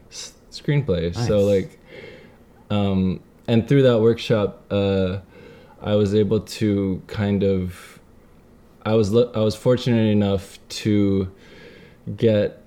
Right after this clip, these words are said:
Speaker 1: a mentorship with
Speaker 2: Mm.
Speaker 1: him. Um,
Speaker 2: Wow.
Speaker 1: and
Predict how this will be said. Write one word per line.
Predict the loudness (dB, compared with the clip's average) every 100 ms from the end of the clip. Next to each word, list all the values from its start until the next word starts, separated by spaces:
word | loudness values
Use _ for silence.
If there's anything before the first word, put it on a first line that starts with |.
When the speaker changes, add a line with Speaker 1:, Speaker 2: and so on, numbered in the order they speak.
| -8
Speaker 1:
a | -2 0 2 0 -2 -2
mentorship | 2 2 0 0 -2 -2 -2 -2 -4 -6 -14 -4
with | -4 -4
Speaker 2:
Mm. |
Speaker 1:
him. | -4 -4 -4 -10 -14 -20 -20 -6
Um, | -2 0 0
Speaker 2:
Wow. | -2
Speaker 1:
and | -2 0 -2